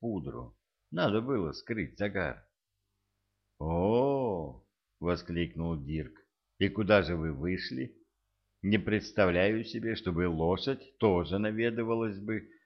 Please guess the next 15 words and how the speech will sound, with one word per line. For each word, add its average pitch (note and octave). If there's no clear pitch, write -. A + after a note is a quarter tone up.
к -
какому-нибудь F#2
аптекарю". E2
"Э, G2+
здесь F#2+
недалеко A2+
находится G2+
созвездие F#2
Плеяд, F2
чья F2
пыль A2
вполне F2
подходит F2+
по F#2
цвету". C#2